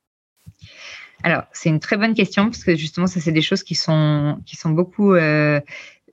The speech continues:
discutées quand on parle, euh, chirurgie et allaitement. C'est là, là aussi, dans cette situation aussi, probablement que le mieux, c'est de laisser le choix à la patiente. Mais c'est vrai qu'il y a beaucoup d'équipes où on fait une incision périaréolaire d'emblée,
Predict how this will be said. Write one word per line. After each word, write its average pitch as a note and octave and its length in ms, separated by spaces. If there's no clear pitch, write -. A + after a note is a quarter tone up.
discutées F#3 500
quand D#3+ 240
on D3 480
parle, E3 400
euh, C#3 480
chirurgie D#3+ 520
et D#3+ 100
allaitement. D#3 640
C'est D3+ 1000
là, F3 300
là F#3+ 220
aussi, G3 260
dans F3+ 100
cette E3 160
situation F3 380
aussi, G#3 160
probablement E3+ 360
que F#3 120
le E3+ 60
mieux, F3+ 120
c'est F#3 140
de D#3 80
laisser D#3 260
le D#3+ 100
choix F#3+ 220
à - 140
la D#3 80
patiente. G3 380
Mais G3 60
c'est E3+ 120
vrai F3+ 60
qu'il F3 120
y - 20
a - 20
beaucoup E3+ 180
d'équipes E3+ 300
où F3 80
on D#3 100
fait F#3 120
une E3+ 80
incision E3 220
périaréolaire F3 640
d'emblée, F#3 540